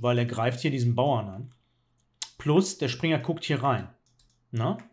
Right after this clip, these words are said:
Unterstützt vom Turm. Das sind alles so Standardzüge. Und ja, wie reagiert hier jetzt hier Kasparov? Versucht mal so ein bisschen wie, wie der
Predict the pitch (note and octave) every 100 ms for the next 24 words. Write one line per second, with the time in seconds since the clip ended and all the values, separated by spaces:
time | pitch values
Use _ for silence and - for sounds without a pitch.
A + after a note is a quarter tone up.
0 | _ _ _ - B2 B2+ B2 D3 C#3+ C#3
1 | C3 - D3 G2 - _ _ _ - B2+
2 | B2+ G3+ G3 - E3+ F#3 B2+ - G#2+ G2+
3 | A2+ D3 _ _ _ - _ - _ -
4 | _ - C3+ C#3+ D3 D3+ D3+ - - _
5 | _ _ _ _ _ _ _ _ _ _
6 | _ _ _ _ F3 C#3+ B2 D#3 A3+ A#3
7 | G3 A3 G3+ F#3+ F#3+ F#3 F3+ - G#3 E3
8 | - B2+ A#2+ - A#3+ E3+ E3 G3 F#3+ D#3+
9 | E3 D#3+ D3+ D3 C#3+